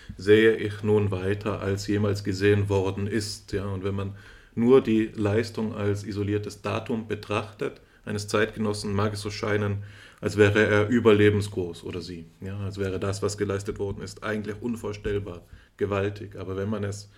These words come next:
ähm, vor der Geschichte sieht, sieht man eben, gut, es ist mehr oder weniger der letzte Tropfen im Fass gewesen für eine Einsicht. Aber es war eben doch nur ein Tropfen. Ja. Und <clears throat> das ist eben ein Gedanke, der ja sehr bekannt ist.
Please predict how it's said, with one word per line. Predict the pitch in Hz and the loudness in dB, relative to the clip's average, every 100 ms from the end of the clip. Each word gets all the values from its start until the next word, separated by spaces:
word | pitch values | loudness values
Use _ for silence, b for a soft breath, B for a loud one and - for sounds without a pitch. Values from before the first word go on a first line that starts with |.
| b b b b b | b b b b b
ähm, | 107 101 95 92 87 85 _ _ _ - 101 | -8 -6 -6 -8 -12 -14 _ _ _ -20 -6
vor | 104 | -2
der | 104 | 0
Geschichte | 98 - 123 - | -2 -4 -6 -6
sieht, | 98 101 101 | -6 -6 -8
sieht | 107 | -10
man | 107 95 | -10 -10
eben, | 92 87 | -10 -12
gut, | 82 101 - B B B B B | -12 -12 -14 B B B B B
es | 90 | -8
ist | 101 104 | -6 -2
mehr | 104 | 4
oder | 104 101 | 6 6
weniger | 101 107 104 95 92 - _ _ - | 4 4 2 0 -4 -18 _ _ -4
der | |
letzte | 98 104 - 101 | 0 0 -2 -4
Tropfen | 107 104 104 | -4 -6 -8
im | 95 90 | -8 -6
Fass | 104 101 | -6 -6
gewesen | - 92 95 98 101 98 | -6 -4 -2 -4 -6 -14
für | - 98 | -10 -10
eine | 95 95 | -8 -12
Einsicht. | 95 92 87 - | -12 -12 -14 -16
Aber | 101 95 | -12 -10
es | 101 | -6
war | 95 | -6
eben | 101 | -4
doch | 98 101 | -6 -6
nur | 110 98 | -6 -8
ein | 85 | -8
Tropfen. | - 104 - - _ | -10 -12 -14 -20 _
Ja. | 92 98 - _ B B B B B B | -16 -16 -18 _ B B B B B B
Und | 98 101 101 - - | -2 -2 -4 -10 -8
<clears throat> | 160 143 | -6 -4
das | 107 104 | -4 -4
ist | 120 | -2
eben | 120 117 | -2 0
ein | 107 104 104 104 - _ _ _ | -2 -2 -4 -8 -16 _ _ _
Gedanke, | 92 92 107 - 110 | -10 -6 -6 -4 -4
der | 92 92 90 - B B B B B | -2 -4 -6 -14 B B B B B
ja | 101 | 2
sehr | 143 247 | 4 2
bekannt | - - 143 160 | 0 -2 -4 -4
ist. | 143 - | -8 -10